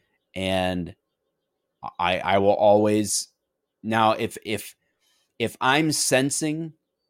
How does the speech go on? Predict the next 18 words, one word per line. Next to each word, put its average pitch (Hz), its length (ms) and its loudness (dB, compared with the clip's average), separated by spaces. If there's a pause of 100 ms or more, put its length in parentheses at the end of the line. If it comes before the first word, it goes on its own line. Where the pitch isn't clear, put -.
(140)
as 107 200 0
an 107 100 -6
agent 113 320 -2
on 104 160 -2
the 92 80 -4
front 101 400 -4
end 117 340 -4
that 92 160 -6
this 101 200 -4
is 92 160 -6
not 98 180 -2
gonna 98 120 -6
be 98 140 -2
a 92 60 -4
good 87 220 -6
fit, 110 240 -4
that 90 160 -6
these, 110 260 -2